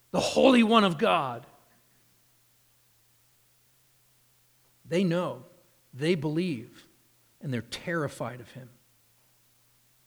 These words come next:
See, belief is only half of the equation. The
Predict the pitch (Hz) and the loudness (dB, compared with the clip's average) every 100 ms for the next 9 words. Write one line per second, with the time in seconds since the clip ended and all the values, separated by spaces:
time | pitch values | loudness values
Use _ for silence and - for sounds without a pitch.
0 | _ _ _ - 196 170 - - 135 117 | _ _ _ -8 -4 -4 -8 -18 -16 -6
1 | 170 156 214 233 - 165 175 170 135 170 | -4 0 0 0 -2 -4 -4 -4 -4 -6
2 | 175 160 151 139 - 202 185 147 139 | -6 -6 -8 -8 -6 -2 -2 -2 -6